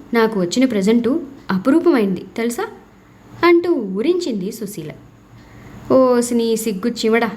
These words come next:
ప్రతి ఏటా ఇదిగో ఇదిగో అంటూ చొంగలు కరుస్తూ చూపేదానవు కదూ, ఇవాళ ఏమొచ్చింది?" అంటూ ఆరా కోసం సువర్ణ వంక చూసింది చంద్రకళ. "చూస్తే మీ కళ్ళు జిగేలుమంటాయి."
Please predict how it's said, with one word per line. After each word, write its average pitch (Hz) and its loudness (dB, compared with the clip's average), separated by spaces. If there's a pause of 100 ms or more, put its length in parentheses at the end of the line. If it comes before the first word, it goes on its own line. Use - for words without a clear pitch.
(320)
ప్రతి 214 2
ఏటా 269 2 (300)
ఇదిగో 262 0
ఇదిగో 269 0
అంటూ 285 0
చొంగలు 254 2
కరుస్తూ 285 0
చూపేదానవు 277 2
కదూ, 302 2 (320)
ఇవాళ 247 4
ఏమొచ్చింది?" 320 2 (460)
అంటూ 202 0 (300)
ఆరా 185 4
కోసం 269 0 (240)
సువర్ణ 277 2
వంక 381 2 (140)
చూసింది 233 -6 (140)
చంద్రకళ. 175 -8 (1120)
"చూస్తే 208 2 (200)
మీ 226 2
కళ్ళు 214 2
జిగేలుమంటాయి." 220 2